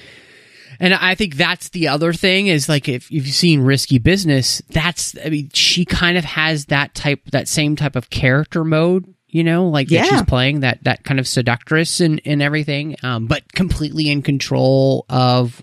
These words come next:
Speaker 1: what she's doing and why she's doing it for the most part. Um,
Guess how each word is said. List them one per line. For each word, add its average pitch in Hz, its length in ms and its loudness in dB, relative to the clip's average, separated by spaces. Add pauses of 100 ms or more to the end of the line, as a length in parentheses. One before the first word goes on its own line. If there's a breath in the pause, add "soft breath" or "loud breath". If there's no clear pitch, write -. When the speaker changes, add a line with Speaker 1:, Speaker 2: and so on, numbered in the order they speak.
Speaker 1:
what 120 280 0
she's 127 200 0
doing 127 340 2
and 113 140 0
why 113 240 0
she's 117 240 2
doing 120 340 2
it 151 220 0 (480 loud breath)
for 147 160 0
the 151 60 2
most 147 260 0
part. 156 440 0
Um, 110 380 0